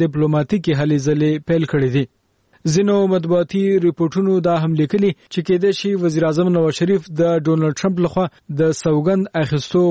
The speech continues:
غونډې ته لاړ شي. خو د پاکستان د بهرنیو چارو وزارت ډان ورځپاڼې ته ویلي چې تر اوسه پورې لا په دې اړه اخري فیصله نه ده شوې. د بهرنیو چارو لپاره د پاکستاني وزیر اعظم ځانګړی استازی طارق فاطمي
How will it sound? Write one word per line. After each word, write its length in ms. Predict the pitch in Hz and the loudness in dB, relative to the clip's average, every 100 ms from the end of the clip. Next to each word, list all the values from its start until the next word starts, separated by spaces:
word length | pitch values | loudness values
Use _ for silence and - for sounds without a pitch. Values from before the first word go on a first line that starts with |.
| 156 | 2
غونډې 320 | 170 175 170 | 0 2 0
ته 180 | - 180 180 175 170 | 0 -2 -2 0 2
لاړ 160 | 143 123 | 2 -2
شي. 120 | - 143 - _ _ - | -2 -2 -4 _ _ -2
خو 100 | 170 | 0
د 80 | 165 | 0
پاکستان 560 | 170 160 - 180 175 | 0 -2 0 0 2
د 160 | 170 151 | 0 0
بهرنیو 400 | 156 151 175 202 | 0 2 2 2
چارو 320 | - 165 147 | 0 -2 0
وزارت 560 | 139 143 147 156 165 - 160 | 0 0 0 0 -2 -4 -2
ډان 160 | 160 160 | 0 0
ورځپاڼې 560 | 147 139 135 160 151 139 | 0 -2 -2 -2 0 0
ته 80 | 139 | 2
ویلي 240 | 160 196 165 _ | 2 2 -2 _
چې 400 | - 160 170 165 | -2 0 0 -2
تر 200 | 165 156 175 | -2 2 2
اوسه 180 | 196 | 0
پورې 420 | 160 165 165 170 156 | -2 0 0 2 2
لا 80 | 151 | 0
په 300 | - 147 147 | 0 0 0
دې 160 | 147 180 | 2 2
اړه 260 | 160 160 160 - - | 2 0 -2 -8 -4
اخري 440 | 156 - 160 175 180 151 | -4 0 0 2 0 -2
فیصله 520 | - 147 - 160 165 | -4 -2 0 0 2
نه 160 | 170 147 | 2 0
ده 80 | 127 - | 0 0
شوې. 200 | 151 143 _ _ _ _ | 0 -2 _ _ _ _
د 140 | 180 196 | -2 0
بهرنیو 400 | 214 208 226 214 | 0 0 0 0
چارو 200 | 214 208 | 2 2
لپاره 340 | 202 - 202 214 | 2 0 0 0
د 160 | 202 | 0
پاکستاني 480 | 185 175 160 185 190 202 | 0 -2 -2 0 2 2
وزیر 280 | 185 156 160 | 2 2 0
اعظم 280 | 156 175 185 | 2 0 0
ځانګړی 460 | 160 156 156 160 | 0 0 0 2
استازی 480 | 147 135 175 175 190 180 | 0 0 -2 2 2 0
طارق 380 | 170 156 175 - | 0 0 0 -2
فاطمي 420 | 156 139 156 180 | -4 -2 0 0